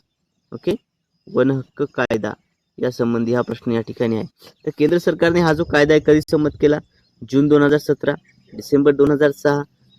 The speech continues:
जानेवारी दोन हजार सात की डिसेंबर दोन हजार आठ? तर विद्यार्थी मित्रो, हा आहे डिसेंबर दोन हजार सहाचा कायदा. ओके, पर्याय क्रमांक बी, डिसेंबर दोन हजार सहा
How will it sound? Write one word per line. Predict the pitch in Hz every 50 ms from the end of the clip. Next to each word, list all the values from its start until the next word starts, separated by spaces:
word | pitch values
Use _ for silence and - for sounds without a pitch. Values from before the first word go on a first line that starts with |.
| - 123
जानेवारी | 127 127 139 139 143 143 143 143
दोन | 139 139 139 143
हजार | 139 135 143
सात | 135 - - 135 147 127 - - - - - - - - _ _ _ _ -
की | 156 151 131 143 160 _ _ _ _ _ - - - - - - - - - - - -
डिसेंबर | 131 123 - - 156 147 147 147
दोन | 131 127 127 131
हजार | 131 123 139 156 - -
आठ? | - 139 123 113 _ _ - -
तर |
विद्यार्थी | 127 135 139 151 147 147 151
मित्रो, | 160 - 294 - 311 285
हा | 143 147 151 151
आहे | 147 147 160 180 202 _ - - _ _ -
डिसेंबर | 131 131 - - 147 143 151 156 147
दोन | 143 135 131 135
हजार | 131 120 139 160
सहाचा | 156 - - - 143 123 123 113 - - 113
कायदा. | - - 110 110 104 110
ओके, | 110 113 113 - 156 165
पर्याय | 165 - - 120 131 127
क्रमांक | - - 127 127 127 127 123 _ -
बी, | 123 123 - 170 170 147 131 _ _ _ _ _ _ _ _ -
डिसेंबर | - 127 - 147 143 147 143 139
दोन | 135 131 127 131
हजार | 127 127 135 135
सहा | - - - - 143 127 113